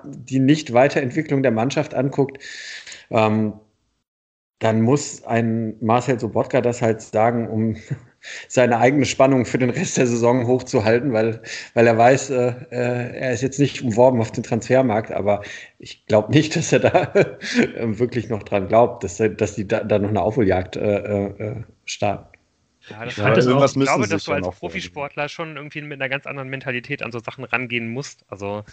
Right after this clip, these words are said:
Speaker 1: Mhm, ja, vielleicht.
Speaker 2: Ähm, ja, glaub ich schon. Also das, das ist mit sicherlich halt irgendwie auch einer von den Gründen, warum die Leute neben ihrem Talent <laughs> halt überhaupt erstmal in diese, in diese Position halt kommen, ne? So, weil die einfach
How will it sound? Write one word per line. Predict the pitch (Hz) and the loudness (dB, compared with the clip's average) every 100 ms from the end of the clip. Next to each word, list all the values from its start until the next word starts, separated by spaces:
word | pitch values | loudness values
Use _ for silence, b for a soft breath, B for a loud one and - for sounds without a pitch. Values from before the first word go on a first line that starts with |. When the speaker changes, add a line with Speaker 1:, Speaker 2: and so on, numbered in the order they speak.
| B B B B B B B B _ _ - - - - - _ _ _ _ _ _ - | B B B B B B B B _ _ -18 -14 -12 -14 -18 _ _ _ _ _ _ -2
Speaker 1:
Mhm, | 120 107 107 107 | 4 6 6 4
ja, | 113 107 | 2 2
vielleicht. | 110 107 117 117 | 4 6 6 4
Speaker 2:
Ähm, | - - 120 120 117 - - - | -4 -10 -12 -12 -14 -12 -14 -10
ja, | 120 117 - | -6 -6 -6
glaub | 113 127 | -6 -6
ich | 123 | -6
schon. | 131 123 | -8 -8
Also | 120 | -6
das, | 113 - | -8 -6
das | 139 123 | -8 -8
ist | 143 | -12
mit | 151 | -12
sicherlich | - - 131 120 | -8 -4 -4 -4
halt | 123 | -6
irgendwie | 120 117 110 | -6 -6 -6
auch | - | -6
einer | 120 123 | -8 -8
von | 123 | -8
den | 117 | -8
Gründen, | 117 127 120 | -6 -8 -4
warum | 113 104 117 120 117 120 120 - _ _ _ _ _ - | -2 0 -2 -4 -6 -6 -8 -12 _ _ _ _ _ -8
die | |
Leute | 127 123 123 127 127 123 - | -2 2 2 2 -2 -2 -4
neben | 120 131 135 | -2 -2 -2
ihrem | 104 110 110 | -6 -8 -6
Talent | 131 117 117 131 - - | -4 -2 -2 -4 -16 -16
<laughs> | 113 156 - 151 - - - - - - 190 139 | -10 -10 -10 -14 -14 -16 -20 -8 -4 0 2 2
halt | 139 | 2
überhaupt | 127 127 123 | 2 0 0
erstmal | 120 - 123 127 | -2 0 0 0
in | 117 | -4
diese, | 120 117 | -6 -4
in | 120 | -4
diese | 113 113 | -4 -10
Position | 123 113 - 127 | -14 -14 -10 -8
halt | 120 98 | -6 -6
kommen, | - 95 95 | -8 -12 -8
ne? | 139 | -8
So, | 120 | -8
weil | 104 104 | -6 -4
die | 107 | -4
einfach | - - 131 127 | -6 -2 -4 -4